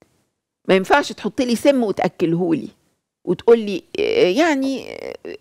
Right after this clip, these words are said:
في-، مع الوقت السم هيروح مفعوله. لا. مع الوقت السم هيموتك. والس-، السم في الإسلام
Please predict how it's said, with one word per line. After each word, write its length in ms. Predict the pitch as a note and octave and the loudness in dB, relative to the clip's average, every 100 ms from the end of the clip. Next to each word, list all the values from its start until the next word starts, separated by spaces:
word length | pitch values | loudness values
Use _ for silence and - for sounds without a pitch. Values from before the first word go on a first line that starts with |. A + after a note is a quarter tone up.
| - | -8
في-، 200 | - - | -4 0
مع 240 | A#3 A#3+ | 4 4
الوقت 480 | A#3+ B3 A#3+ - - - | 4 6 4 2 -16 -8
السم 280 | - G#3+ | -2 2
هيروح 320 | F3 D#3+ F#3+ F#3 | 2 2 0 -2
مفعوله. 480 | D#3+ - F3 - F#3+ _ _ _ - | -2 0 0 -2 -12 _ _ _ -2
لا. 220 | A#3+ D#4+ _ _ _ _ _ _ _ _ _ _ _ _ | 2 2 _ _ _ _ _ _ _ _ _ _ _ _
مع 240 | - F#3+ F#3 | 2 4 4
الوقت 340 | G#3+ C#4 - | 4 2 0
السم 300 | G3 - A#3 | -8 -4 -2
هيموتك. 840 | G#3 E3+ D3+ D3 D3+ - - - - _ _ _ _ _ _ _ _ _ _ _ _ _ _ - | 0 -2 0 2 0 -2 -10 -18 -20 _ _ _ _ _ _ _ _ _ _ _ _ _ _ -2
والس-، 420 | F#3+ - - - - | 0 0 -6 -6 -4
السم 540 | - - C#4 D#4+ C4 | -4 -2 -2 0 0
في 120 | G3+ | -2
الإسلام 520 | - F#3 - A#3 C4+ | -2 -6 -2 2 2